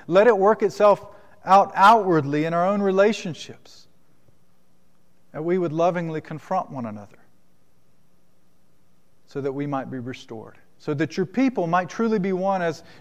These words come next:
Jesus, our Savior, prayed that we would be one.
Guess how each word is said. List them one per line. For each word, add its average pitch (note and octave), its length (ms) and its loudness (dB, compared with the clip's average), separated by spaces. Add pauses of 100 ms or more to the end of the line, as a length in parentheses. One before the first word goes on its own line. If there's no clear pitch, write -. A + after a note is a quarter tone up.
Jesus, G#3+ 460 0
our F#3 120 2
Savior, G3 380 -2
prayed G3+ 460 -6 (1400)
that A#2+ 60 -12
we C3 120 -10
would B2+ 240 -8
be A2 120 -10
one. G2+ 240 -18